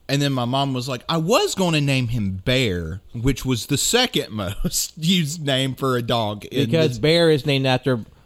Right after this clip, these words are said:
Speaker 2: Paul Bear Bryant, one of the most
Speaker 1: God damn it,
Speaker 2: famous
Speaker 1: I didn't even think of that. God fucking
Speaker 2: famous
Speaker 1: damn it.
Speaker 2: coaches for Alabama college football.
Speaker 1: Yeah, outside of current coach Nick Saban, probably the best they've had, but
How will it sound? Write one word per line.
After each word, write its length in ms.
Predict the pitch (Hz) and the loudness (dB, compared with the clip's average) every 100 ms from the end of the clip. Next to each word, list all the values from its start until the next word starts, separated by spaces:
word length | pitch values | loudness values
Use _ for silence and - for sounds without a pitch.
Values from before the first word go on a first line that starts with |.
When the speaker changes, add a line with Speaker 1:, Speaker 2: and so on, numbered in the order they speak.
| - | -4
Speaker 2:
Paul 260 | - 131 123 | 4 4 6
Bear 300 | 120 131 117 | 4 4 4
Bryant, 520 | 139 160 147 123 131 | 4 4 6 4 2
one 200 | 127 127 | 2 2
of 60 | 120 | 4
the 80 | |
most 380 | 117 117 117 - - _ | 4 4 2 0 -16 _
Speaker 1:
God 300 | - 330 359 | 0 2 2
damn 240 | 240 330 320 | 2 2 4
it, 20 | |
Speaker 2:
famous 140 | 175 190 190 | 4 4 4
Speaker 1:
I 20 | |
didn't 100 | 370 | 4
even 200 | 349 359 | 2 0
think 320 | - 403 320 | 0 0 2
of 120 | 320 269 | 0 -2
that. 180 | 302 - - | -4 -6 -10
God 280 | 302 262 180 _ - | -8 -8 -10 _ -16
fucking 160 | 170 | -4
Speaker 2:
famous 460 | 185 208 214 202 - | 2 4 6 4 2
Speaker 1:
damn 60 | |
it. 40 | - | 2
Speaker 2:
coaches 480 | 202 190 175 165 147 | 4 4 4 4 2
for 240 | 156 143 | 2 2
Alabama 640 | - 135 143 127 127 127 | 2 2 4 4 4 4
college 480 | 117 117 113 110 101 | 4 4 4 4 2
football. 720 | - 131 120 107 90 85 95 - | 0 2 4 4 6 4 2 -4
Speaker 1:
Yeah, 300 | 104 98 98 | -6 -6 -4
outside 540 | 147 175 - 156 143 | -2 -2 0 2 2
of 360 | 120 110 101 - | 2 -2 -4 -4
current 380 | 175 180 135 - | 2 2 2 -2
coach 400 | 120 107 95 - | 0 0 -4 -4
Nick 200 | 117 - | -4 -2
Saban, 600 | 127 123 104 87 90 92 | 0 0 0 -4 -6 -4
probably 300 | 101 90 - | -4 -4 -8
the 120 | 98 | -8
best 300 | 92 98 - | -6 -6 -6
they've 180 | 92 80 | -10 -8
had, 500 | 92 90 82 78 90 | -6 -6 -8 -10 -12
but 240 | 76 78 | -12 -12